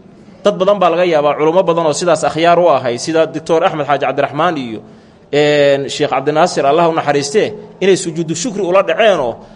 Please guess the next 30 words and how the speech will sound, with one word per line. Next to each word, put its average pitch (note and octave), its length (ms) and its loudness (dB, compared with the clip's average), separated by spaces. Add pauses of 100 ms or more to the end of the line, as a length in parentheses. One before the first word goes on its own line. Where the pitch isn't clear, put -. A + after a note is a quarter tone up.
(240)
ummadda F#3+ 340 2 (100)
aqoon-yahankooda F3+ 720 0
inay F#3+ 200 -2
saa F#3 220 2
u F#3 40 2
dhintaan E3 320 -2
ay D#3+ 100 0
kuba G#3 220 -2
sujuudahayaanba D3 720 -2
ku G#3+ 100 0
faraxsan G3 340 0
yihiin. F#3+ 260 -4 (880)
Waa E3+ 160 4
ummad A3 180 2
laga G#3+ 200 2
yaabo D#3 440 2 (600)
bani E3 200 0
aadam F3+ 300 2
ahaanna F#3+ 400 2
suuradeen F#3+ 440 0
inay F#3+ 160 -2
leeyihiin, D#3+ 280 0
qalbi E3 300 0
ahaanna F3+ 260 2
dad F3+ 160 -4
ajnabi E3+ 440 0
ay C3+ 120 0
yihiin E3+ 160 2
oo C#3 80 2
khariban. C3 380 -2